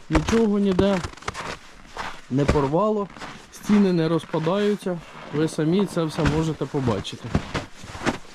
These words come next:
Ось детально, спеціально пройду, щоб люди відразу все бачили і розуміли, що будинок достатньо добротний.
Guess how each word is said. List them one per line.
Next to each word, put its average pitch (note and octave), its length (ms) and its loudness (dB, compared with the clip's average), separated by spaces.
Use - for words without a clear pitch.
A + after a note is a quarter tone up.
Ось - 180 -4
детально, C3+ 600 2
спеціально C3+ 640 0
пройду, C#3+ 460 2
щоб D#3+ 160 0
люди E3+ 260 2
відразу D#3 560 0
все E3+ 160 -2
бачили D#3+ 460 -2
і C#3 160 4
розуміли, B2 580 -2
що D#3 120 4
будинок E3 600 4
достатньо E3 640 -2
добротний. B2 560 2